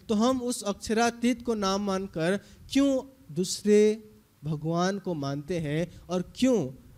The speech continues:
हम उनको पूजते हैं, जिसके कारण हम ये सोचते हैं कि हम उस परम धाम तक जा सकें। आगे बढ़ने से पहले यहाँ पे जो दर्शन हुआ है, दर्शन में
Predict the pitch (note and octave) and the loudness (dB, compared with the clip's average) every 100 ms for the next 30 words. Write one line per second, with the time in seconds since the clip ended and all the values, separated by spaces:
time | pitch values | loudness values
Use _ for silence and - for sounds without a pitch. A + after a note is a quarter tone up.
0 | - - D#3+ G#3+ A#3 - - F#3 A#3 A#3 | -20 -10 0 2 2 -6 -2 0 2 0
1 | F#3+ F3+ F#3 - F#3 F#3 - G3+ F3 G2+ | 0 0 0 -6 -6 -6 -4 -4 -4 -8
2 | - _ - C3 D#3 - F#3+ E3 D#3+ D#3 | -16 _ -10 -8 -4 -4 -4 -2 -2 0
3 | E3+ F#3 - - F#3+ G3+ G3+ F#3 F#3 G#3+ | -2 -6 -8 -4 -2 -2 -2 -4 -4 -2
4 | G3+ G#3 G3 G3+ G3 F#3 F3+ E3 E3+ D#3+ | -4 -4 -4 -4 -4 -6 -4 -4 -4 -2
5 | F#3 G3+ - F3 - D3 E3 E3+ B2 - | -2 -4 -8 -10 -10 -8 -6 -6 -12 -16
6 | - _ _ - _ _ _ _ - - | -20 _ _ -20 _ _ _ _ -20 -20
7 | - - - - _ _ _ _ - D#3+ | -20 -20 -20 -20 _ _ _ _ 0 2
8 | F#3+ F3+ F#3 G3+ G3+ F#3+ E3 D3+ D3+ E3 | 2 2 2 2 0 -2 0 2 2 2
9 | F3 F#3+ F#3 - - - - _ - - | 0 -4 -10 -20 -20 -20 -20 _ -20 -20
10 | - _ - _ _ E3+ D#3 F#3+ F#3+ C3+ | -20 _ -20 _ _ -4 0 0 -2 -4
11 | A2 - - - - - - D3+ C3+ G#3 | -6 -12 -20 -20 -20 -20 -18 -10 0 2
12 | A#3+ A#3 E3 F3 G3+ F#3+ E3 D#3+ E3 F3+ | 2 0 -2 -2 -2 -2 0 0 0 0
13 | D#3+ E3 E3+ F3+ D#3 D3+ D#3 F3+ F#3 F3+ | 0 0 0 -2 -4 -6 -4 -4 -2 -2
14 | D3 C3 | -4 -6